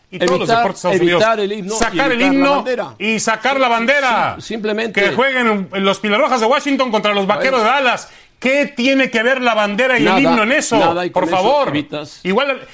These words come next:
Speaker 1: igual la fifa, igual la fifa cuando juegan selecciones nacionales
Speaker 2: Ahora,
Speaker 1: pone el himno.
Speaker 2: David,
Speaker 1: Quita los himnos,
Speaker 2: ten en
Speaker 1: es
Speaker 2: cuenta
Speaker 1: fútbol.
Speaker 2: que estos jugadores
Speaker 1: <laughs>
Speaker 2: lo hacen como una, eh, reclamación por lo, por lo que ellos, ellos
Speaker 1: No,
Speaker 2: sienten
Speaker 1: yo
Speaker 2: que
Speaker 1: estoy
Speaker 2: hay
Speaker 1: de acuerdo,
Speaker 2: una
Speaker 1: José Ramón, y al
Speaker 2: injusticia
Speaker 1: final
Speaker 2: muy
Speaker 1: del
Speaker 2: seria.
Speaker 1: día,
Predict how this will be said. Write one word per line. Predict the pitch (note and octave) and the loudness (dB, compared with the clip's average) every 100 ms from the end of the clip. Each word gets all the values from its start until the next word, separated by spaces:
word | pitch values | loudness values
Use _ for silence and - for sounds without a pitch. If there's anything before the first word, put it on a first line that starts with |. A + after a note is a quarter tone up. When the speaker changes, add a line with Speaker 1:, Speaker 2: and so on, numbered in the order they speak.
| - | -8
Speaker 1:
igual | G3 G3 C4 C#4+ | -4 0 0 0
la | A3+ | -4
fifa, | - C4+ C4+ C4+ C4+ - _ _ _ | 0 -2 0 0 0 -6 _ _ _
igual | - G#3 F#3+ A#3+ | -6 -4 0 0
la | B3 | 0
fifa | A3 A#3 A#3+ | -2 -2 -2
cuando | G#3+ F#3+ | 0 0
juegan | F3+ A#3 A3+ | 0 0 -2
selecciones | G3 E3+ A3 A3+ | -4 -4 -2 -2
nacionales | G3+ F#3+ G#3+ G3+ | -2 0 0 0
Speaker 2:
Ahora, | |
Speaker 1:
pone | D3+ A3 | -2 -2
el | G3+ G#3 | -2 -2
himno. | C4 B3 D#3+ | 0 0 -2
Speaker 2:
David, | D3+ G3 G#3+ | -4 -4 -4
Speaker 1:
Quita | B3+ D#4+ | -4 -2
los | C4 - | -2 -4
himnos, | G#3+ D4 D#4 A#3+ | -4 -2 -2 -2
Speaker 2:
ten | |
en | C4+ | -2
Speaker 1:
es | F#4 | -2
Speaker 2:
cuenta | D4+ F#3 | -2 0
Speaker 1:
fútbol. | G3+ C#4+ D4+ | 2 2 0
Speaker 2:
que | A#3+ | -2
estos | C3+ F3 | -4 -8
jugadores | - E3 D3+ D3 E3 G3 - | -6 -6 -4 -4 -4 -4 -6
Speaker 1:
<laughs> | |
Speaker 2:
lo | C#3+ | -6
hacen | C#3 E3 | -4 -6
como | E3 C3 C3+ | -8 -8 -6
una, | D3 E3+ - _ - - - | -6 -8 -16 _ -20 -20 -14
eh, | D#3 C#3 C#3 C#3 - | -6 -2 -2 -4 -4
reclamación | D3+ D3 D#3+ G#3 D3 D3 - E3+ G3 - - _ _ | -4 -2 -2 0 2 0 0 -2 -2 -6 -14 _ _
por | D#3 | -10
lo, | C#3 - _ | -8 -10 _
por | D3 | 0
lo | D3 | 0
que | C3+ F3 | 2 0
ellos, | F3 - - _ _ | 0 -6 -18 _ _
ellos | D3+ F3 E3+ | -2 0 2
Speaker 1:
No, | G3 - C4+ | 2 2 2
Speaker 2:
sienten | - | 2
Speaker 1:
yo | F3+ | 2
Speaker 2:
que | F3 | 2
Speaker 1:
estoy | |
Speaker 2:
hay | - | 0
Speaker 1:
de | B3+ | -2
acuerdo, | B3+ B3+ | 0 2
Speaker 2:
una | A3+ | 2
Speaker 1:
José | G3 F3 | 0 0
Ramón, | G3+ G#3+ A3 | 0 0 0
y | |
al | G#3+ | 0
Speaker 2:
injusticia | G#3+ B3+ | 0 0
Speaker 1:
final | |
Speaker 2:
muy | C#4 | 0
Speaker 1:
del | B3 | 0
Speaker 2:
seria. | A#3+ A#3 | 0 0
Speaker 1:
día, | A#3 | 0